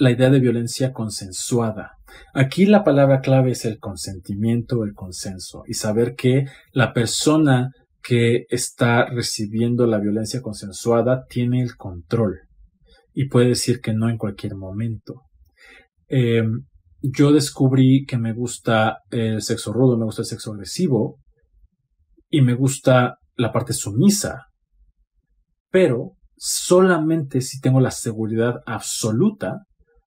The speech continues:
de que la otra persona se va a detener en el segundo que yo diga, "Ya, basta". Entonces, ahí es otra vez donde voy a la parte de que la violencia no siempre viene de villanos, de villanas, ¿no? No es tan,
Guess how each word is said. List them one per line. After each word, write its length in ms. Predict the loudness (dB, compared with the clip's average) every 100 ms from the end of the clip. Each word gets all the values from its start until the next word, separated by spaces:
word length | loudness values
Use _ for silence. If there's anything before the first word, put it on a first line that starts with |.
| _
de 220 | -2 -2
que 120 | 0
la 140 | 0 0
otra 300 | 0 0 0
persona 800 | -2 -2 -4 2 2 2 -2 -10 _ _
se 240 | -8 -4 0
va 120 | 2
a 40 |
detener 480 | 2 2 0 0 0
en 140 | -2 -2
el 120 | -4
segundo 800 | -4 0 2 4 4 4 2 -6 _
que 120 | -2
yo 140 | 0 0
diga, 320 | 0 -2 -4 _ _
"Ya, 200 | -10 -10 -10 _
basta". 360 | -12 -10 -10 -18 _ _ _ _ _ _ -20 -20 -14 0
Entonces, 500 | 4 6 4 0 0
ahí 260 | 2 4 4
es 120 | 2
otra 160 | 0
vez 100 | 2
donde 340 | 4 4 4 2
voy 320 | -8 0 4 6
a 60 |
la 120 | 4
parte 220 | 2 -4 -2
de 80 | -4
que 100 | -4
la 100 | -4
violencia 300 | -4 -4 -6
no 100 | -6
siempre 400 | -2 0 2 2
viene 220 | 2 2
de 100 | -2
villanos, 420 | -6 -8 -8 -8
de 80 | -10
villanas, 720 | -12 -12 -14 -16 -20 -20 -18
¿no? 200 | -8 -4
No 160 | 0 0
es 180 | 0 0
tan, 320 | 0 0 -2